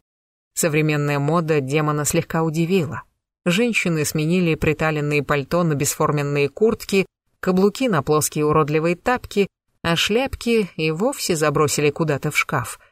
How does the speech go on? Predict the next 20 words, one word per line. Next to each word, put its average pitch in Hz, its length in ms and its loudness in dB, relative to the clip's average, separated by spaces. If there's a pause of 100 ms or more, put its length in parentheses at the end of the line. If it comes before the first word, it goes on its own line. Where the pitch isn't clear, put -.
(920)
Впрочем, 269 520 2
одну 226 320 2
девушку 190 500 2
в 156 100 0
головном 160 440 4
уборе 196 380 4
Люцифер 185 540 2
всё 147 200 0
же 160 120 0
увидел 143 540 -4 (320)
и 165 100 0
подумал, 247 500 2
что, 233 380 0
возможно, 220 640 2
решение 196 460 2
избавиться 170 540 0
от 156 60 0
шляпок 196 540 0
было 220 260 4
верным, 165 540 2